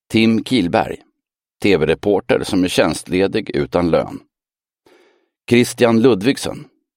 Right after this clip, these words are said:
borgerlig politiker på väg uppåt. Jackie S, kom åtta eller nia i det årets X-Factor.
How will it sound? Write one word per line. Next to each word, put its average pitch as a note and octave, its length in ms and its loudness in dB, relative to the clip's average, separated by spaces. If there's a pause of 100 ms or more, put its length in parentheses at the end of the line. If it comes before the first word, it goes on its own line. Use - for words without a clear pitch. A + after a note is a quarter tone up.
borgerlig G2 640 2
politiker A2+ 600 -2
på G2+ 120 -2
väg E2+ 260 0
uppåt. - 440 -6 (840)
Jackie G2+ 400 0
S, - 460 -4 (360)
kom E2 300 0
åtta - 500 -2
eller F2 180 0
nia A2 500 -2
i F2+ 120 0
det E2 180 0
årets D#2+ 400 -2
X-Factor. - 680 -8